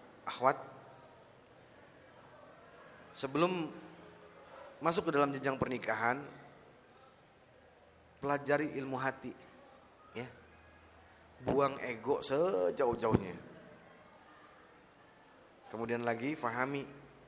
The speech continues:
bagaimana Rasulullah sallallahu alaihi wasallam menceritakan, menceritakan karakter wanita surga. Ya. Nabi sallallahu alaihi wasallam menjelaskan ciri-ciri wanita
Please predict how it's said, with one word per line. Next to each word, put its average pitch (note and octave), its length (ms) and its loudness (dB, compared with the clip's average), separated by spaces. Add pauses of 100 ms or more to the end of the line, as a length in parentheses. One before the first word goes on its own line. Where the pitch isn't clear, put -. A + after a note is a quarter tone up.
(520)
bagaimana B2+ 720 0
Rasulullah C#3 560 0
sallallahu B2 240 0
alaihi A#2 80 -6
wasallam C#3 240 2
menceritakan, C3 480 -2 (400)
menceritakan C3+ 680 -2 (380)
karakter C3+ 480 2
wanita C#3+ 480 6
surga. B2+ 320 -2 (960)
Ya. A#2+ 80 -6 (1300)
Nabi D#3 160 2
sallallahu E3 320 4
alaihi E3+ 80 2
wasallam F#3 240 6
menjelaskan D3+ 400 6 (560)
ciri-ciri F#3+ 800 2
wanita E3 400 8